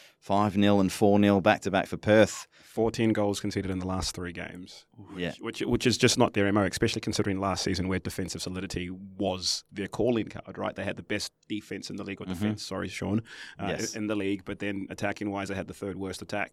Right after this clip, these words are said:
Speaker 2: So it kind of looks like the attack isn't that great right now, or the defense isn't that great that,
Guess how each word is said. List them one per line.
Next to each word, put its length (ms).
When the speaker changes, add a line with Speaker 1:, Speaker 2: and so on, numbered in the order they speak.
Speaker 2:
So 340
it 240
kind 160
of 80
looks 200
like 300
the 140
attack 320
isn't 160
that 160
great 240
right 160
now, 180
or 80
the 80
defense 300
isn't 100
that 160
great 160
that, 160